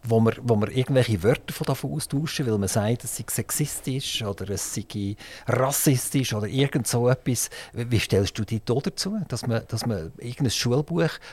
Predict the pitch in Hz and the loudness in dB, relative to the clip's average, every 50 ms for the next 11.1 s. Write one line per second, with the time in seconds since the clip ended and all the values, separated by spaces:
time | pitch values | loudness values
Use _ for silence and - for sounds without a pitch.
0 | - - - - 123 - - - 110 - - - - 110 95 - - 120 113 117 | -20 -4 2 4 4 4 4 2 -2 0 0 2 2 2 2 2 0 0 0 0
1 | 135 160 180 196 196 - - - - - - - - - - 104 - 131 117 113 | 0 2 2 0 -2 -2 -8 -20 -20 -20 -20 -20 -10 -4 -2 2 4 4 4 4
2 | 113 117 110 101 107 - 113 110 120 - - 123 113 101 98 95 101 104 117 123 | 4 4 2 2 0 0 0 0 0 0 0 0 2 2 4 4 6 6 6 6
3 | - - 113 107 113 101 - - - 101 104 113 120 120 120 117 120 123 120 - | 4 4 4 4 2 2 0 -4 -4 -2 -2 0 -2 -2 -4 -4 -4 -4 -4 -6
4 | - 120 113 110 - 107 107 107 107 - - 104 95 101 98 - - 110 120 147 | -6 -6 -4 -4 -2 0 0 0 0 0 0 0 0 0 0 0 2 4 4 4
5 | 170 - 156 160 170 170 - - - - - - - - - - - - - 113 | 2 0 0 -2 -2 -2 -4 -4 -6 -8 -12 -18 -16 -16 -18 -18 -8 0 4 4
6 | 110 110 104 113 110 127 117 - 120 107 - 104 104 - - - - - 104 - | 4 4 4 0 0 2 4 4 2 2 2 0 -2 -2 -2 -2 -2 -2 -2 0
7 | - 160 180 214 208 - - - - - - - - - 98 - 110 - - - | 0 0 0 0 -2 -4 -10 -14 -14 -18 -20 -8 -4 -2 -2 -2 -2 -4 -8 -10
8 | - - 117 120 139 147 135 - - 107 - - 110 98 - - - 107 92 101 | -8 -4 0 4 4 4 4 4 0 -2 -2 0 2 2 2 2 2 2 4 4
9 | 123 180 - - - - 143 143 202 262 - - - - - - - - 143 147 | 4 4 4 2 0 2 4 4 4 2 2 -2 -10 -16 -16 -16 -4 0 2 4
10 | 151 139 143 - - 135 123 113 104 101 113 - 123 - - 127 139 - - - | 6 6 6 6 4 4 4 4 4 4 2 2 0 0 2 2 2 2 0 -2
11 | 220 214 | -4 -4